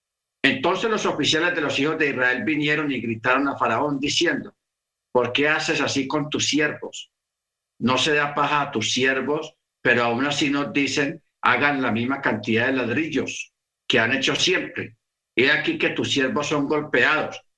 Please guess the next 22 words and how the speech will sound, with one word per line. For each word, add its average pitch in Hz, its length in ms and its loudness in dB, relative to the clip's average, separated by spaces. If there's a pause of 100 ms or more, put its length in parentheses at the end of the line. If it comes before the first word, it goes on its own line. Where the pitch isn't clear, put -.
(200)
pero 120 200 4
es 120 160 -2
tu 147 180 -4
pueblo 151 380 2
el 147 120 -4
que 117 120 0
peca." - 440 0 (500)
Pero 127 240 4
Faraón 131 500 2
le, 160 260 0
les 156 240 2
dijo, 175 280 0 (800)
"Ustedes 156 280 2
son 175 80 2
un 170 80 0
montón 170 420 0
de 175 120 4
flojos, - 760 -2
holgazanes. 151 960 0 (720)
Por 139 160 4
eso 151 240 2
dicen, 156 640 -2